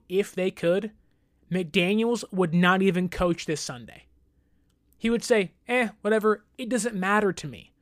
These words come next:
Win or lose, who cares?" Like, this game is irrelevant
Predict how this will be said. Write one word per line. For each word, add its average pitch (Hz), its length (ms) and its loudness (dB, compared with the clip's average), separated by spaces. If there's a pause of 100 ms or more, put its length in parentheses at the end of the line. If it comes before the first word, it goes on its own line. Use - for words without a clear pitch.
(400)
Win 220 160 6
or 254 100 2
lose, 247 460 0 (160)
who - 240 -4
cares?" 160 580 -6 (760)
Like, 165 220 -2
this 233 200 2
game 233 280 -2
is 214 160 -2
irrelevant 170 880 -2